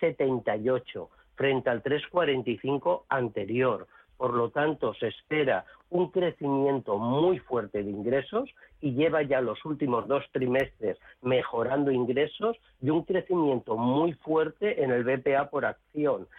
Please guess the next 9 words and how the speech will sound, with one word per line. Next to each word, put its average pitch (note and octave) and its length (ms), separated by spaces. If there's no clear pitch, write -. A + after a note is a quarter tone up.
que B2 160
lleva C#3 240
en A#2 100
los A2+ 180
ú-, C#3+ 200
últimos B2 560
dos C#3 220
trimestres C3+ 640
mejorando B2+ 1200